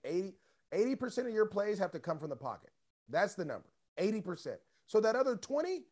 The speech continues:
you can scramble and do certain things, but once you go past that, if you look at Patrick Mahomes this year, right? That first year, he was winning from the pocket about eighty percent of the time. If you look at what he's done this year,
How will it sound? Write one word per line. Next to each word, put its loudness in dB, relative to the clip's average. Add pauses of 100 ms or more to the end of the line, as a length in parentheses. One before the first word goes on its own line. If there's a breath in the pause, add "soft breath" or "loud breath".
(280)
you 2
can 0
scramble 2
and 2
do -2
certain -2
things, 2 (220 soft breath)
but 4
once 2
you -2
go 2
past 0
that, 0
if -6
you -6
look -2
at -2
Patrick -2
Mahomes -2
this -8
year, -6
right? 0
That 0
first 0
year, -6 (220 soft breath)
he 0
was 0
winning 2
from 0
the -4
pocket 0
about 0
eighty -2
percent -6
of -10
the -14
time. -10 (1300)
If -6
you -2
look 4
at 6
what 2
he's -2
done 2
this -2
year, -8